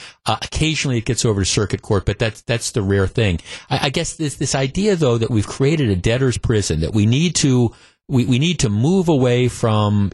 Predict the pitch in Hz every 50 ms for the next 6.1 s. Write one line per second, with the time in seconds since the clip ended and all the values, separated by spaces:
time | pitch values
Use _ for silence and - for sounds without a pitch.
0 | - 127 104 - - 107 92 - - - - - - - - 147 160 151 156 135
1 | - - 131 - - - - - 117 117 123 123 123 117 - - 113 110 113 -
2 | - 113 113 117 110 - - 107 101 - - 104 101 - - 92 87 - 139 151
3 | 139 - 135 127 - - - - - 123 - - 113 - 104 92 87 110 120 127
4 | - 120 113 107 95 - - - 107 104 101 98 98 - - - - - - -
5 | _ - - - 160 151 - - 196 185 - - 151 135 - - - - 151 -
6 | -